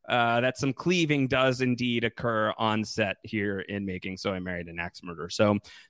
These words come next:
the meet cute is successful. They go out on a date. It's a great date. "We walk like things in the night," or whatever it is he's saying. He's prancing around like a lunatic.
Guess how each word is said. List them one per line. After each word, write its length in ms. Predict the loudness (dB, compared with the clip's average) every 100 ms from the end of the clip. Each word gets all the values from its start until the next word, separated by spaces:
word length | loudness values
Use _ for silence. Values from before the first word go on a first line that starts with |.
| 2
the 60 |
meet 300 | 8 8 8 4
cute 260 | 4 4 6
is 220 | 6 6
successful. 920 | -2 2 4 4 4 6 8 8 4 _ _ _ 4
They 120 | 8
go 280 | 10 12 12
out 220 | 12 10
on 180 | 8 4
a 80 |
date. 600 | 2 6 6 6 2 -12 _ _ 0
It's 200 | 4 4
a 60 |
great 520 | 2 4 6 6 6
date. 260 | 4 6 4 -4 _
"We 120 | 4
walk 360 | 6 8 6 4
like 220 | 0 2
things 320 | 2 4 2
in 60 | 0
the 80 | 2
night," 460 | 4 4 0 -6 -2
or 120 | 2
whatever 380 | 4 4 2 2
it 80 | 2
is 180 | -2 -4
he's 160 | -4
saying. 240 | 0 0 0
He's 180 | -6
prancing 500 | -8 0 0 0 -2
around 440 | 0 4 4 2 0
like 140 | 0
a 20 | 2
lunatic. 720 | 2 2 0 0 0 0